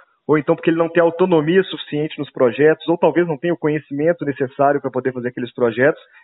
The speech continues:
Então, o, o ceramista-chefe, ou às vezes o empresário,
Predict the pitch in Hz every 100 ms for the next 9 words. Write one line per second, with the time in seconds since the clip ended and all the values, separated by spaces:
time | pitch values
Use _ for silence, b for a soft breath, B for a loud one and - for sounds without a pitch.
0 | b - 143 160 165 165 160 156 147 170
1 | 156 160 185 160 - 165 202 190 165 160
2 | 135 160 151 160 160 160 139 139 165 190